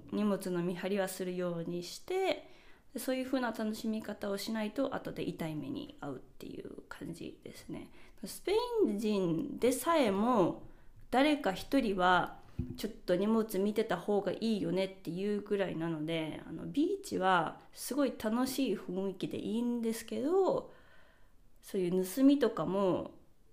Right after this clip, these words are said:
誰が企んでるかわからないので要注意と、そういう感じですね。日本みたいにスマホとかを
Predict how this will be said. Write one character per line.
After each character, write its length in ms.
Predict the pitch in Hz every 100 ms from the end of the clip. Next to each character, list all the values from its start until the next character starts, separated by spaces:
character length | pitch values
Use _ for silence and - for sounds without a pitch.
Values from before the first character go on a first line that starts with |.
| - -
誰 280 | - 190 247
が 500 | 254 247 240 240 - - -
企 440 | 220 220 233 247 214
ん 60 |
で 80 | 175
る 80 | 143
か 160 | -
わ 120 | 151 156
か 140 | 185
ら 160 | 190 185
な 180 | 170
い 60 | 165
の 200 | 165 180
で 460 | 277 214 - - -
要 260 | - 175 170
注 300 | 170 165 135
意 80 | -
と、 140 | - - - - - -
そ 200 | - 196
う 60 |
い 180 | 190 175
う 260 | 170 160 - -
感 240 | - 156
じ 120 | 151
で 80 | -
す 140 | -
ね。 240 | - - - - - - -
日 120 | 196
本 200 | 214 302
み 120 | 262 -
た 140 | 139
い 80 | 147
に 520 | 165 170 160 - - - - -
ス 160 | -
マ 120 | 185 180
ホ 140 | 170
と 120 | 180
か 220 | 180 160
を 340 | 156 165 143